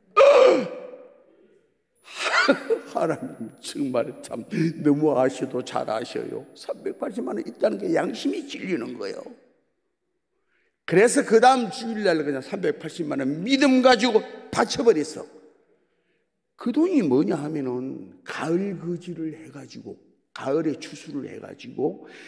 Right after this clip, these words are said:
고구마 팔고 쌀 팔고 뭐 팔고 감자 팔고 다 팔아서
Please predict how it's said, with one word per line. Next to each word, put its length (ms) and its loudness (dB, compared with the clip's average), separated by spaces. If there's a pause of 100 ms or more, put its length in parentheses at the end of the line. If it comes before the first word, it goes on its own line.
(160)
고구마 600 -6
팔고 500 -14
쌀 400 -16
팔고 600 -12
뭐 300 -8
팔고 420 -16
감자 400 -16
팔고 400 -16
다 100 -16 (1160)
팔아서 380 2